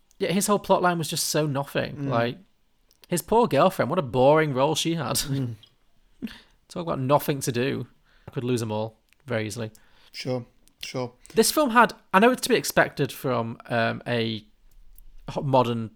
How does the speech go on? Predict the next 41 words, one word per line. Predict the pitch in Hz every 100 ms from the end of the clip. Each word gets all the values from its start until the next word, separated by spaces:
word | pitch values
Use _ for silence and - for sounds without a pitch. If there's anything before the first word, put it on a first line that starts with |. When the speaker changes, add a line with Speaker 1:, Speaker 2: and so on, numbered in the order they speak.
| -
Speaker 1:
like, | 113 - - _ _ -
popcorn | 139 - 127
film. | 123 120 113 - - - _ _ _ _ _ _ _
The | -
product | - 247 254 -
placement | - 151 - 139
in | 127 120
this | 123 - 139
was | 117 104
just | - - 135 - -
insane. | 113 - - - 113 104 - 180 -
Speaker 2:
<laughs> | 220 220
It | 185
was, | 160 147
wasn't | 147 214 214
it? | - - _ _ _ _
Speaker 1:
Truly | - - 180 208 202 160 123
insane. | 113 180 - - -
Like, | 208 202
there's | 208
a |
scene | 208 254 254
where | 226
they | 208
literally | 185 165 190
just | 156 -
stop | - - 156 -
the | 143
film | 139 147 160
to |
do | 151
an | 143
advert | 131 147 135
for | - 127
Olive | 143 143
Garden. | 175 185 220 240
Speaker 2:
Yeah. | 143 135 135 131 127 123 117 - _ _ _
<laughs> | - - - -
God, | 143 127 123
it's | 113 127
weird. | 123 120